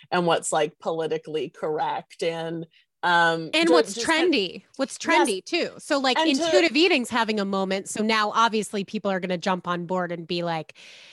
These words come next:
Speaker 2: "Yeah, be an intuitive eater, but never eat bread."
Speaker 1: <laughs> Intuitively never eat bread or
Speaker 2: <laughs>
Speaker 1: past eight A M, but intuitively.
Speaker 2: Exactly.
Speaker 1: Yeah. Did you see, um, that frickin' Gwyneth Paltrow thing?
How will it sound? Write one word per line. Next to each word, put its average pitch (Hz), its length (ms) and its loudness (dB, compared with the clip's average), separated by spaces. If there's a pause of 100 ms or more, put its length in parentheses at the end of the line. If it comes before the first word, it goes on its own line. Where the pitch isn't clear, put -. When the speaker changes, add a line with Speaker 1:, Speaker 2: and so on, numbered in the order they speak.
(180)
Speaker 2:
"Yeah, 330 400 4 (100)
be 370 220 6
an 359 80 4
intuitive 320 520 4
eater, 285 380 4
but 240 200 -2
never 269 360 2
eat 339 160 2
bread." 311 640 2 (220)
Speaker 1:
<laughs> - 60 -6 (1800)
Intuitively 370 920 4
never 269 600 0
eat 240 240 -10
bread 220 400 0
or 226 220 0
Speaker 2:
<laughs> - 20 -2
Speaker 1:
past 214 380 -4
eight 202 180 -2
A 190 200 -4
M, 170 220 -8
but 202 240 -2
intuitively. 427 380 0
Speaker 2:
Exactly. 233 640 0 (240)
Speaker 1:
Yeah. 254 100 6 (100)
Did 233 220 4
you 277 160 2
see, 285 460 0
um, 190 300 2
that 180 240 -2 (120)
frickin' 185 320 -6
Gwyneth 170 380 -6
Paltrow 165 400 2
thing? 185 400 -4